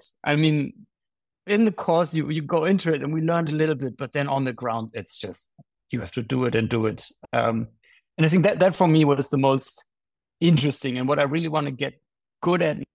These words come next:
now is this efficiency of machine and everyone involved with the material handling. So how can you make sure that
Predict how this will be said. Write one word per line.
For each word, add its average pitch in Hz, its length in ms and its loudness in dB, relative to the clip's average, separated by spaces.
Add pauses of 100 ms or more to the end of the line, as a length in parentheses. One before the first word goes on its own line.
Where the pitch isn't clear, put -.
(160)
now 135 340 0
is - 160 -12
this - 320 -10
efficiency 135 880 0
of 135 260 0
machine 127 580 -2 (480)
and 131 140 0
everyone 131 400 2
involved 123 500 0
with 120 220 -6
the 127 80 -4
material 117 540 -4
handling. 127 580 -6
So - 180 -2
how 147 260 -2 (380)
can 170 120 2
you 156 180 2 (100)
make 151 280 0 (240)
sure 151 240 0
that 131 200 -2